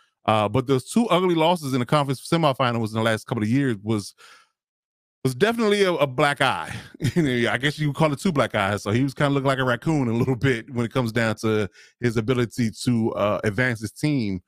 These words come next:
uh, when they had high hopes, uh, you know, in, in certain spaces. I mean, they had, you know, a solid roster, you know, Chris Paul, Devin Booker, Mon-,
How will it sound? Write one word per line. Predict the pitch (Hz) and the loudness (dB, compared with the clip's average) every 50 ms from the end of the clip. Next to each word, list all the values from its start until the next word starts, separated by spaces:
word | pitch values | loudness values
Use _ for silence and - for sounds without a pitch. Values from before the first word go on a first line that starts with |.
| _ _ _ _ _ - | _ _ _ _ _ -2
uh, | 113 113 110 | 0 0 2
when | 107 113 123 | 2 0 0
they | 123 113 | 0 0
had | 127 135 127 113 | 2 0 0 0
high | 123 135 135 | 0 0 2
hopes, | 117 139 160 139 - - - - - - - - - _ _ _ _ _ _ _ _ _ - | 2 2 2 2 0 -6 -10 -14 -14 -14 -14 -16 -18 _ _ _ _ _ _ _ _ _ -2
uh, | 110 107 101 95 92 92 - - | 0 0 0 0 -2 -2 -4 -2
you | 135 123 | -2 -2
know, | 117 104 98 95 | 0 0 0 0
in, | 98 113 113 104 104 104 - | 0 -2 -2 0 -2 -2 -2
in | 117 110 98 | -2 -2 -2
certain | - 135 113 104 - | -2 -2 -2 -2 -4
spaces. | - 123 120 101 - - 98 92 | -4 -2 -4 -2 -4 -6 -6 -4
I | 98 | -2
mean, | 101 107 113 | -2 -2 -2
they | 120 110 | -2 0
had, | 110 131 139 135 135 135 127 131 | 0 0 0 0 0 -2 -4 -2
you | 143 131 | -2 0
know, | 117 104 98 90 95 | 0 0 0 0 -2
a | 101 | -2
solid | - - - 143 127 131 117 | -2 -2 -2 0 0 0 0
roster, | 113 110 113 113 113 - - 120 113 123 | 0 0 0 0 -2 -4 -4 -6 -4 -2
you | 123 117 | -2 -2
know, | 101 85 | -2 -4
Chris | - - 127 - | -4 -4 -6 -6
Paul, | - _ - 113 110 113 113 | -6 _ -2 0 0 0 0
Devin | 113 110 107 113 104 | -2 -2 -2 -2 -4
Booker, | 95 101 113 - - 117 110 | -4 -4 -4 -4 -2 -2 -2
Mon-, | 107 104 101 113 | 0 -2 -2 -4